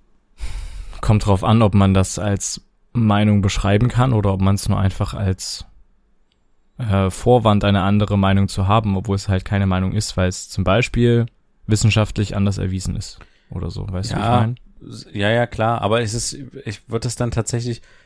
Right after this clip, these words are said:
Speaker 2: es ist jetzt kein Glaube, gibt es Corona oder nicht, sowas wie gibt es Gott oder nicht, aber trotzdem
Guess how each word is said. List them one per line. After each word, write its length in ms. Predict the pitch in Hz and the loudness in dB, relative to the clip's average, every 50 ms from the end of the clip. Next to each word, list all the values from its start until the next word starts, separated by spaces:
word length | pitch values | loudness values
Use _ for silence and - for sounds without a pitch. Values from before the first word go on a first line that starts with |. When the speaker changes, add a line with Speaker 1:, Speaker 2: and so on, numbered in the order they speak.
| _ _ _ | _ _ _
Speaker 2:
es 180 | - - 95 - | -6 -6 -2 -2
ist 160 | 143 131 - | 0 0 0
jetzt 160 | 147 - - | 0 -2 -2
kein 220 | - - 104 98 95 | -2 -2 -2 0 0
Glaube, 640 | - 95 92 87 95 104 101 101 92 90 92 92 - _ _ - | 0 2 4 4 4 4 2 0 0 -2 -2 -4 -10 _ _ -14
gibt 360 | 110 98 - 107 98 - - | -10 -6 -4 -4 -4 -4 -6
es 120 | 101 - - | -10 -10 -8
Corona 460 | - 101 92 92 92 98 101 95 92 | -6 -6 -6 -4 -4 -4 -4 -2 -4
oder 160 | 92 92 92 | -4 -4 -4
nicht, 320 | 92 98 98 - - - | -6 -6 -8 -10 -12 -16
sowas 320 | - - 98 92 92 - - | -12 -10 -6 -6 -6 -8 -10
wie 100 | - 98 | -14 -12
gibt 240 | - - 98 - - | -10 -10 -10 -10 -12
es 120 | - - | -14 -8
Gott 220 | - - 123 123 - | -2 -2 -2 -2 -2
oder 160 | 107 95 92 | -6 -6 -6
nicht, 220 | 92 92 95 - | -6 -6 -8 -6
aber 180 | - 92 92 95 | -8 -6 -6 -6
trotzdem 520 | - - 101 - - - - 98 98 98 | -8 -8 -8 -8 -8 -6 -6 -4 -4 -6